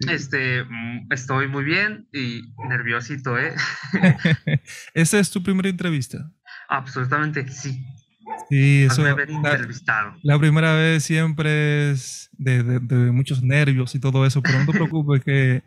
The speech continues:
Speaker 2: es parte de, al final, poco a poco uno se afloja y en medio de la conversación uno fluye mejor. Tenemos a, a un ilustrador quien leí su, estaba leyendo su cómic y me gustó la forma en cómo, no solamente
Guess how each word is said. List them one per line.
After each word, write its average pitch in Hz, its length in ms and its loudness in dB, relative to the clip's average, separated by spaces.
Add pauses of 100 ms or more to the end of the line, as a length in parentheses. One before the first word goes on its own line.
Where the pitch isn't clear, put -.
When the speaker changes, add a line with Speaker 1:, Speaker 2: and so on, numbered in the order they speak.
(320)
Speaker 2:
es 151 200 4
parte 160 440 0
de, 147 120 2
al 139 100 0
final, 143 360 2
poco 156 180 -2
a 139 60 -6
poco 151 240 -4
uno 147 220 2
se - 120 -4
afloja 131 540 0
y 120 240 0
en 131 400 0
medio 131 280 4
de 131 80 2
la 127 100 0
conversación 135 800 -2
uno 143 160 4
fluye 143 720 2
mejor. 123 540 2
Tenemos 139 440 0
a, 143 160 4
a 143 160 -2
un 139 140 2
ilustrador 151 680 0
quien 139 540 -2 (360)
leí 151 280 4
su, 220 180 -4 (160)
estaba 180 340 0
leyendo 214 300 0
su 190 160 -4
cómic 170 400 -2 (160)
y 139 380 4
me 151 100 4
gustó 170 560 0
la 175 100 0
forma 170 300 -4
en 175 120 -6
cómo, 156 500 -2
no 151 100 0
solamente 175 600 -2